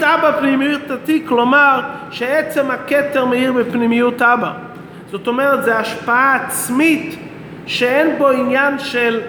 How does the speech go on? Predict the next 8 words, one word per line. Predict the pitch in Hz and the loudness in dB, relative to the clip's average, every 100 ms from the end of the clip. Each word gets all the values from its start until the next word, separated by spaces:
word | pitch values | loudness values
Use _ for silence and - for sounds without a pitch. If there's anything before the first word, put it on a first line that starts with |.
| - - | -12 -12
צמצום, | - 233 208 - 311 240 - - - - - | -8 -6 -6 0 2 2 -2 -10 -12 -14 -8
וזה | 165 269 | 0 2
היה | 277 269 262 | 4 6 4
הדרגה | 240 240 202 240 | 4 0 2 2
של | 233 240 | 2 0
משה | 214 202 226 | 0 0 0
רבינו. | 214 190 196 175 - - - - | 0 2 -2 -2 -8 -12 -14 0
ולכן | 208 226 - 247 | 2 4 4 2